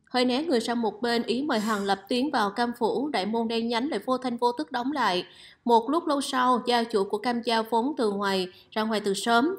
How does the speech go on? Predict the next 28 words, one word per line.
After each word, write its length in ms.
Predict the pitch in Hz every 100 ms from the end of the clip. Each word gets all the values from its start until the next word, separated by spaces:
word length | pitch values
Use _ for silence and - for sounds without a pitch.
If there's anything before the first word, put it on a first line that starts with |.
| -
ngồi 200 | 233 220
xe 200 | 214 285
ngựa 240 | 262 202 196
đã 120 | 208
về 120 | 208 196
đến 200 | 214 269
bên 160 | 247
ngoài 160 | 226 190
của 120 | 196
Cam 180 | 202 220 226
phủ. 340 | 185 208 359 - - -
Đấy 240 | 214 214 277
là 140 | 240
một 240 | 196 185
lão 200 | 196 170 220
già 480 | 214 202 190 185 180
hơn 300 | 208 226 214
là 160 | 202 185
năm 180 | 202 208
mươi 160 | 220 220
tuổi, 240 | 156 214
hơi 200 | 233 226
béo, 280 | 214 208 302
mặc 220 | 302 202 -
áo 140 | 208
ngoài 220 | 269 240
màu 160 | 202 196
lam. 260 | 208 220